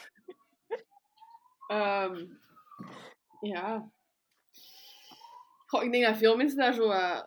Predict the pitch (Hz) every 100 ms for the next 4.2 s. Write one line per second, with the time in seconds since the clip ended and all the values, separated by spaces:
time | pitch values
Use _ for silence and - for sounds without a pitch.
0 | - _ - 208 220 233 247 247 247 202
1 | 185 - 196 170 220 - 339 370 349 220
2 | 208 - 226 220 214 202 196 214 220 196
3 | 208 202 190 214 220 202 214 190 175 185
4 | 190 190